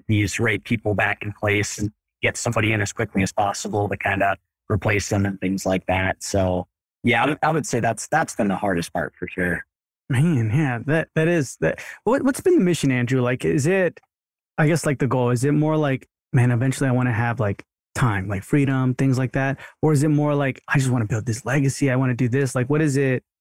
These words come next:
Speaker 2: to you?
Speaker 1: Yeah, I, I guess it's like that old cliche of trading time now for time later. So, like, I, I got it in my mind that,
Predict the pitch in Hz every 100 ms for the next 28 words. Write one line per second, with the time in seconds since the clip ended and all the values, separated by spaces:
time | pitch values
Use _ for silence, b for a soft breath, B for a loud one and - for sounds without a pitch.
0 | _ - 120 101 - _ _ - 151 151
1 | 156 160 156 - 175 151 - 139 127 -
2 | 127 120 123 131 120 - 127 - 117 117
3 | 107 - 123 120 120 113 120 113 110 104
4 | 104 - 101 101 101 98 98 101 - _
5 | - 117 104 104 101 127 123 127 131 135
6 | 131 131 - 127 123 123 123 117 120 120
7 | 120 110 110 107